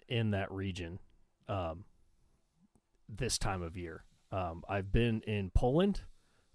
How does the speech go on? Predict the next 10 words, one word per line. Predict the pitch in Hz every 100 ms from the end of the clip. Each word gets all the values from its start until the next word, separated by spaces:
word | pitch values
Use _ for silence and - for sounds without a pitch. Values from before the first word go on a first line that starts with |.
| -
in | 135 131 135
January, | 131 151 170 185 208 208 - _ _ _ _ _
and | - 110 117 117 120 113
I've | 104 135
been | 131 135
in | 131 127
Romania | 113 120 113 123 123 80 - - - - _ -
in | 107 95 92
January. | 98 95 87 85 71 - - _ _ -
Um, | 104 92 90 85